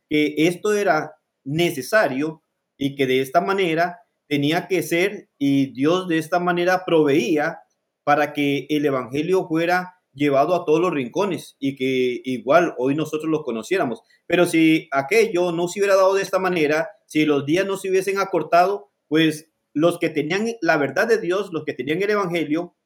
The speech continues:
aquellos mismos cristianos, entonces hubiesen muerto todos allí y nadie más iba a tener la posibilidad de escuchar el evangelio de nuestro Señor.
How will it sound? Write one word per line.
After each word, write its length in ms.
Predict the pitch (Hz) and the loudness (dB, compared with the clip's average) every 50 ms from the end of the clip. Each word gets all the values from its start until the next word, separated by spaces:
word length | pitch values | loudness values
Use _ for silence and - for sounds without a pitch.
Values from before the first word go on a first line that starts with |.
| _ _ _ _ _ | _ _ _ _ _
aquellos 320 | - 117 - 151 165 180 | -10 -4 0 2 2 2
mismos 260 | 180 196 208 220 208 214 | 2 2 0 -2 -2 -4
cristianos, 540 | 226 220 - - 185 185 190 220 214 - - _ _ _ _ | -6 -8 -4 -2 -2 -2 -2 -4 -6 -8 -12 _ _ _ _
entonces 380 | - 151 156 170 170 170 - - | -8 -4 0 0 0 -2 -2 -2
hubiesen 460 | 165 160 170 185 185 233 226 214 208 | 0 2 2 2 2 2 0 0 0
muerto 440 | 214 226 226 233 226 226 226 - - | 2 2 2 2 2 0 -2 -2 -2
todos 280 | 202 208 214 233 226 233 | 0 0 0 0 0 0
allí 400 | 233 196 185 202 226 254 - _ _ _ _ _ _ _ _ _ _ | 0 -2 -2 -4 -10 -10 -12 _ _ _ _ _ _ _ _ _ _
y 180 | - 156 156 151 | 4 4 4 4
nadie 400 | 147 151 160 180 196 214 208 165 | 4 2 2 2 2 2 2 0
más 420 | 143 165 185 202 196 - - _ - | 0 0 -2 -2 -4 -6 -12 _ -6
iba 260 | 135 135 151 165 226 | -2 2 4 6 6
a 180 | - - - - | 6 4 2 -4
tener 200 | - 139 139 143 | -6 -4 -2 0
la 160 | 165 170 175 | 0 0 0
posibilidad 560 | - 170 156 - 147 131 120 117 117 135 170 | -2 -4 -4 -2 -4 -4 -2 -2 0 0 0
de 280 | 202 196 175 147 135 - _ _ _ - | 0 -2 -4 -6 -8 -10 _ _ _ -6
escuchar 480 | 143 143 139 - 135 120 - 131 147 | -4 -4 -4 -6 -8 -6 -4 -2 -2
el 100 | 156 151 | -2 -2
evangelio 680 | 147 135 123 113 104 131 139 139 143 147 151 151 151 _ _ _ _ _ | -2 -2 -2 -4 -4 -6 -4 -4 -2 -4 -4 -6 -8 _ _ _ _ _
de 140 | 131 143 139 | -4 -2 -2
nuestro 320 | 135 135 131 131 - 127 | 0 -2 -4 -4 -6 -10
Señor. 440 | - 120 110 127 151 160 156 156 | -10 -8 -6 -4 -2 -2 -4 -6